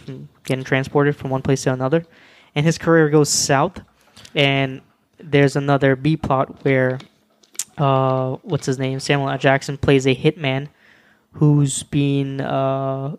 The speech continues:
transported to a courthouse because he needs to testify, testify against a war criminal. And all the war criminal's, uh, goons is trying to kill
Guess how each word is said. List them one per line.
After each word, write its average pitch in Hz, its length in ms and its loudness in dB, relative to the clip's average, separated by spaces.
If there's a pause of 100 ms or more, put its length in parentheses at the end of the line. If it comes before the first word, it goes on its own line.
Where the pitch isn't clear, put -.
transported 139 760 0
to 143 240 0
a 143 160 2
courthouse - 840 -2
because 143 580 -2 (300)
he 151 80 -8
needs 147 160 -4
to 151 80 -6
testify, 135 560 -2 (440)
testify 143 460 0
against 135 320 -4
a 131 340 0 (400)
war 147 220 2
criminal. 131 460 -8 (680)
And 143 560 0 (380)
all 147 280 4
the 151 120 0
war 151 180 6
criminal's, 135 420 -4
uh, 131 260 0
goons 160 580 0
is 151 160 -4
trying 143 220 -4
to 139 80 -6
kill 139 440 2